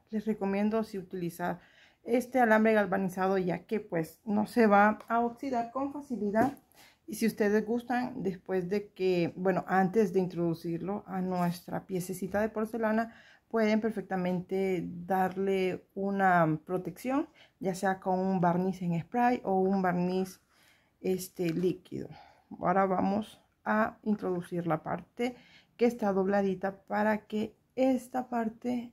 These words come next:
está doblada, me ayudará a que el cactus no se vaya a zafar.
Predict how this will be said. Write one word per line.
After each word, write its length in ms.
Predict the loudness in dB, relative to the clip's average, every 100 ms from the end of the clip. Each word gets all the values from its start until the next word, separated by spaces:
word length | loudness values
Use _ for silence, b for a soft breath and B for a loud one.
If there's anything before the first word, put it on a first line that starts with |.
| _
está 320 | -8 -8 -4
doblada, 640 | 0 2 2 2 2 0 -4
me 140 | -2 0
ayudará 640 | 2 2 2 4 2 0 -4 _ _ _ _ _ _ _ _ _ _
a 280 | 0 0 -2
que 340 | -2 -2 -2 -4
el 180 | -4 -4
cactus 500 | -4 -8 -6 -8 -4
no 240 | -2 -2 -4
se 240 | -6 -6
vaya 380 | -4 -2 -2 -4
a 100 | -10
zafar. 460 | -12 -16 -20 -20